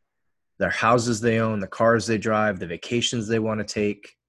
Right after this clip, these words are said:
what's going on with the weather, sports. Like, literally imagine being at a party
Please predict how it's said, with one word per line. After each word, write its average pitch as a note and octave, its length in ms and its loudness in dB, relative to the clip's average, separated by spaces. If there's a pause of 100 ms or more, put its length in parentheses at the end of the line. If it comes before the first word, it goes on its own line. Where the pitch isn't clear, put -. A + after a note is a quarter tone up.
(1700)
what's A2+ 280 0
going A2+ 260 0
on A2 200 0
with G#2+ 140 -4
the G2 80 -2
weather, G2+ 560 0 (260)
sports. - 920 -4 (1300)
Like, G#2+ 100 -2
literally D3 560 4
imagine B2 540 2
being B2 240 0
at A2 80 -2
a - 20 -6
party G#2+ 640 -6